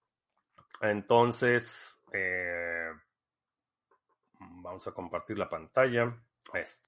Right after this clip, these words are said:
Si vas a la página de perfil del podcast en Spotify, puedes buscar ahí Criptomonedas T V. Aquí puedes enviar un mensaje de voz. Te va a pedir autorización para que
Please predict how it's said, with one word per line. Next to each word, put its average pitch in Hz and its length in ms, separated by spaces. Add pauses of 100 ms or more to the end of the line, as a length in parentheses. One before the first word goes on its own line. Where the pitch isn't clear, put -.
(140)
Si - 120
vas 143 200
a 165 80
la 143 120
página 165 300
de 131 100
perfil 151 440
del 135 240
podcast 160 600
en 113 340
Spotify, 147 640 (400)
puedes 120 160
buscar 117 280
ahí 120 280 (200)
Criptomonedas 107 580
T 113 60
V. 131 200 (2000)
Aquí 151 560 (140)
puedes 147 200
enviar 143 280
un 147 100
mensaje 135 380
de 143 60
voz. 165 360
Te 120 60
va 120 100
a 127 80
pedir 127 340 (280)
autorización 117 800
para 107 380
que 101 720